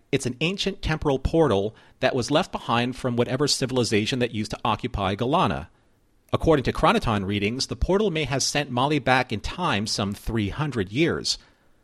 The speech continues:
With a few technical setbacks, the chief lets the team try to restore power to the portal's doorway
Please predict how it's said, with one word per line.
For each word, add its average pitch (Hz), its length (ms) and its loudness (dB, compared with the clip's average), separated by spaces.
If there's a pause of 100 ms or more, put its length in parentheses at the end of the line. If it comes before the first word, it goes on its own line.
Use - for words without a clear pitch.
(280)
With 120 100 2
a 113 60 4
few 175 200 0
technical 147 420 -2
setbacks, 107 600 -2
the - 140 -6
chief - 340 -4
lets 151 180 0
the 190 120 -2
team 120 320 -4
try 139 320 0
to - 160 -2
restore 123 300 2
power 170 420 2
to 135 120 -6
the 113 100 -6
portal's 113 420 2
doorway 127 560 4